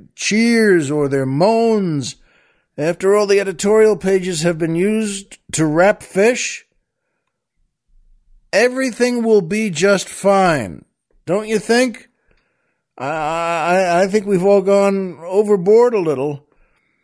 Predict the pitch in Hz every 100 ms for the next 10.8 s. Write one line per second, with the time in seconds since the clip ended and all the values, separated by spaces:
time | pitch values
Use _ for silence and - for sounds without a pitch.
0 | _ _ _ _ _ - 156 175 185 185
1 | 180 185 202 233 226 226 - 233 202 220
2 | 233 247 240 180 170 165 165 143 170 220
3 | 202 214 220 185 - 196 123 78 - _
4 | _ _ _ _ _ _ _ - 139 139
5 | 117 139 127 170 143 175 202 196 156 156
6 | 180 202 165 127 110 123 123 101 - 214
7 | 196 170 170 131 123 - - _ _ _
8 | _ _ - 233 240 220 185 156 147 135
9 | 123 180 233 190 180 175 151 170 170 170
10 | 185 190 185 151 202 202 160 139